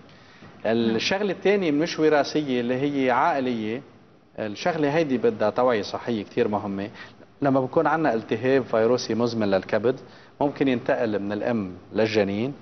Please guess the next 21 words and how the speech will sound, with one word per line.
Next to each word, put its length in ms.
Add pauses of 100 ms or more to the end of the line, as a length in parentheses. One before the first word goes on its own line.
(120)
عن 100
طريق 320
الحبل، 800 (200)
حبل 260
السره، 440 (720)
وممكن 460
خلال، 500 (540)
اذا 140
ما 100
انتبهنا، 500
البي 260
والام 360
عندهم 320
كان 420
ماتوا 300
مثلًا 420
لا 60
سمح 280
الله 140
بعمر 380
كبير 480